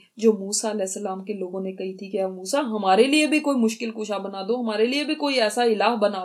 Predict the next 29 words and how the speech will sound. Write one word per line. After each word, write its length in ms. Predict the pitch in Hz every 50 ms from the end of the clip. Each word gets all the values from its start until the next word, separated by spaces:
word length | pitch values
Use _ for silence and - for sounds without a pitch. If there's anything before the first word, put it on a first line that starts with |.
| 180 -
دو۔" 80 | 233 226 - _ _ _ _ _ - _ _ _ _ _ _ _ _ _ _ _ _ _ _ -
تو 120 | - -
جیسا 460 | - - 214 233 233 - 233 - 311 320 320
کہ 100 | 339 311 320 - -
ان 200 | 294 381 415 370
لوگوں 300 | 311 285 277 277 285 277
کو 340 | 277 262 262 262 262 254 - _ _ -
مشرکوں 540 | 214 226 226 220 254 247 240 254 247 240 226
کے، 240 | 220 233 226 220 220 226 220 _ _ _ _ _ _ _ _ -
ام، 280 | 208 208 202 202 202 202 -
ام، 300 | - - - - - - - - - _ _ _ _ _ _ - - - - - - - - _ - 156 - 156 - - 196 190
وہ 260 | 196 202 196 196 196
چیزیں 320 | - - 214 208 190 233 247
جو 140 | 247 240
تھیں 260 | 226 226 - 208 208 220 - _ _ _ _
وہ 200 | - 208 220 220
ان 140 | 202 196 190
کو 100 | 214 226
مشکل 360 | 202 190 196 190 - - 240
کشا 380 | 226 226 214 214 - 220 214 233
لگ 100 | 240 214
رہی 260 | 185 190 202 208 208
تھی 120 | 208 226
اور 100 | 214 202
انہوں 140 | 196 196 196
نے 100 | 196 202
کہا 140 | 196 - 196
تھا، 140 | 190 208 208
"جیسے 300 | 202 196 180 190 -